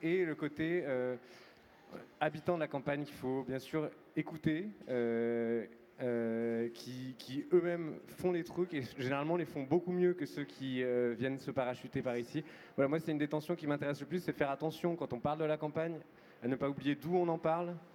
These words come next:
qui en parle et, euh, et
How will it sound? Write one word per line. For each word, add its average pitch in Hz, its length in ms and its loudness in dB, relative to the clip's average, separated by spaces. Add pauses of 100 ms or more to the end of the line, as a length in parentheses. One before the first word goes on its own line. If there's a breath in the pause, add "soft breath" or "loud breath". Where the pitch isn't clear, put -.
(500 loud breath)
qui 175 220 0
en 160 80 2
parle 160 380 0 (480)
et, 123 180 4
euh, 113 560 2 (800)
et 131 220 0